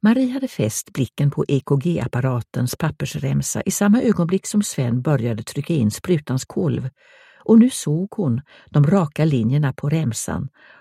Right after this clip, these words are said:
hoppa till och börja ge ett mönster. Ett planlöst, odefinierbart mönster. "Flimmer", sa hon högt och vände sig om,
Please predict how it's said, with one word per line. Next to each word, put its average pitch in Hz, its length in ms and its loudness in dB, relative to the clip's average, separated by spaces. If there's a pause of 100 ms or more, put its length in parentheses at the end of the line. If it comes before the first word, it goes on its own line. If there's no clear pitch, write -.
hoppa 151 260 2
till 131 420 -2 (260)
och 214 120 4
börja 165 320 4
ge 113 280 0
ett - 160 -6
mönster. - 640 0 (880)
Ett - 340 -2
planlöst, 143 960 2
odefinierbart 151 1200 2
mönster. 147 680 0 (1500)
"Flimmer", 170 580 8 (320)
sa - 180 0
hon 113 140 4
högt 135 340 -2
och 165 100 0
vände 135 220 2
sig 160 160 -2
om, 147 260 -4